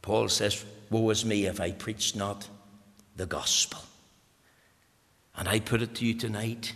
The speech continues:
preaching Christ is the gospel. Londonderry was known as a city of refuge.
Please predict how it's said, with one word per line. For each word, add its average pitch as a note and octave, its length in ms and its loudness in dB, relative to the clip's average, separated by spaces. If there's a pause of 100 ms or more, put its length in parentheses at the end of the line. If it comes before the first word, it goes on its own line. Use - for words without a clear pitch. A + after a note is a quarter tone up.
(760)
preaching G2+ 460 2
Christ G2 520 -2
is F#2+ 140 -4
the G2 100 -6
gospel. - 540 -4 (1500)
Londonderry A#2 920 4 (400)
was - 160 -10
known A2 360 0
as G#2 120 -2
a G2+ 40 -4
city A2+ 300 2
of G2 140 -2
refuge. - 760 -4